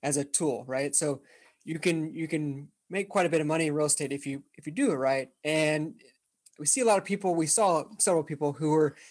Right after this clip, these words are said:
then leveraging that and using the money that they're making as a tool to then help others, right? And so we're like, "Wow, this is a really powerful vehicle to do that." And so we wanted to do that. And that, and that's our,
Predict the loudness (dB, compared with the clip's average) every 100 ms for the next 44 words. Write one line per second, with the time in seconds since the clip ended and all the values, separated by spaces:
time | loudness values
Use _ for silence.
0 | -2 0 2 4 4 4 2 0 -2 -4
1 | -6 -12 _ _ _ _ -6 -2 0 2
2 | 2 2 0 0 0 -2 -2 -4 -4 -4
3 | -4 -4 -6 -6 -6 0 2 2 0 -4
4 | _ _ _ _ _ _ _ _ _ -2
5 | 2 2 0 -2 -2 -4 -2 -4 -4 -8
6 | -10 -10 _ _ _ _ _ -8 -6 -4
7 | -2 -2 -2 -2 0 0 0 -2 -2 -2
8 | 0 0 -4 -4 0 0 0 -6 0 0
9 | 0 -2 -4 -6 -12 -4 -4 -4 -8 -12
10 | _ _ -20 _ -4 0 2 2 2 2
11 | 0 0 -2 0 0 -2 -4 -6 -4 -4
12 | -2 -4 -2 0 0 -2